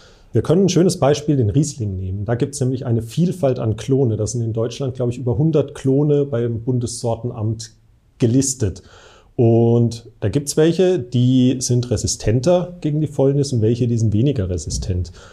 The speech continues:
Und was wir heutzutage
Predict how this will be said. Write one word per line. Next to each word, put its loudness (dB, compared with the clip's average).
Und -2
was -2
wir 0
heutzutage 0